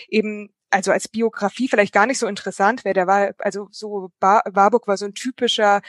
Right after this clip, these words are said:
ähm, deutscher Jude aus dem Bürger-, Bürgertum. Der war, der war sehr distinguiert, der war auch sehr zurückhaltend. Also der war gar kein großer Ideologe. Aber was er schon gemacht hat, waren, ähm, war es,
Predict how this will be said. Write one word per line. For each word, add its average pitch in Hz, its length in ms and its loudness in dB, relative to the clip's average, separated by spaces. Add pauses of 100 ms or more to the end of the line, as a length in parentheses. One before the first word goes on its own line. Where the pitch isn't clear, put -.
(320)
ähm, 190 400 0
deutscher 214 420 4
Jude 226 380 -2
aus 190 140 -4
dem 196 180 -6
Bürger-, 262 320 0
Bürgertum. 247 720 -2
Der 202 160 0
war, 196 180 2 (240)
der 202 120 -4
war 202 80 -4
sehr 349 220 4
distinguiert, 247 640 0
der 214 80 2
war 202 80 2
auch 202 40 -4
sehr 240 220 2
zurückhaltend. 226 840 0 (260)
Also 208 160 4
der 214 180 4
war 220 200 6
gar 226 180 6
kein 226 200 -4
großer 233 360 -2
Ideologe. 196 800 -2
Aber 226 220 4
was 240 100 -2
er 233 80 2
schon 277 220 -6
gemacht 214 340 -4
hat, 220 160 -4
waren, 202 260 2 (380)
ähm, 196 480 2
war 196 140 6
es, 214 120 0